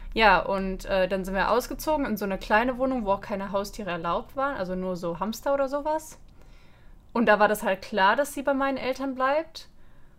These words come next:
Und dann hab ich's mich getraut, als wir hier umgezo-, hierhin umgezogen sind und hier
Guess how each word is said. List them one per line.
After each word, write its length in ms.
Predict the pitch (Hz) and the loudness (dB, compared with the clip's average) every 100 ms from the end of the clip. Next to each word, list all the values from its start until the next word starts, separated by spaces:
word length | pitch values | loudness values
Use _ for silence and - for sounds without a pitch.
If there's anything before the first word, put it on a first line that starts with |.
| - - - | -20 -14 -2
Und 500 | 220 214 208 202 202 | 2 4 2 0 2
dann 160 | 190 | 2
hab 140 | 202 196 | 4 0
ich's 140 | 202 | -2
mich 300 | 208 202 - | -4 -4 -8
getraut, 400 | - - 190 208 | -12 0 2 2
als 180 | 226 - | 0 -6
wir 60 | 202 | -4
hier 240 | 190 208 | 0 0
umgezo-, 480 | - 247 247 - 269 | -2 -4 -4 -2 -2
hierhin 340 | 208 240 240 254 | 0 -2 -2 -4
umgezogen 560 | 254 254 247 254 254 240 | -4 -4 -2 0 0 0
sind 300 | 240 262 269 | -2 -2 -4
und 280 | 220 202 - | -4 -6 -4
hier 260 | 214 196 | -4 -4